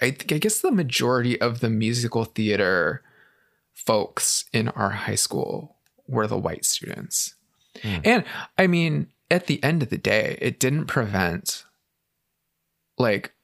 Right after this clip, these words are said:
Speaker 1: at least half of the roles to be cast with white students for The Wiz.
Speaker 2: Yeah.
Speaker 1: Anyway, um, that's my only recollection of The Wiz.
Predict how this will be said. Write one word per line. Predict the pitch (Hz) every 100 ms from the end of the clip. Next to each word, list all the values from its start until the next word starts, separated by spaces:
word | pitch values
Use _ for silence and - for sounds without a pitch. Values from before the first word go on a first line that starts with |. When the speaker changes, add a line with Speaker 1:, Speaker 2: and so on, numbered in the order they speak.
| _ _ _ _ _ _
Speaker 1:
at | 139 139
least | 143 135
half | - 110 127
of | 107
the | 104
roles | - - 58 - - -
to | - -
be | 110 107
cast | - 104 101 117 - - -
with | 113
white | - -
students | - 123 - - - - _
for | - 101
The | 80
Wiz. | 58 - - - _ _ _
Speaker 2:
Yeah. | 196 156 - - -
Speaker 1:
Anyway, | 156 151 120 - - _ _ _ _ _ _ _ _ - -
um, | 131 117 113 110 113 _ _ _ _ _ _ _ -
that's | 170 170
my | 190
only | 127 135 113
recollection | 95 - 90 - -
of | -
The | -
Wiz. | - -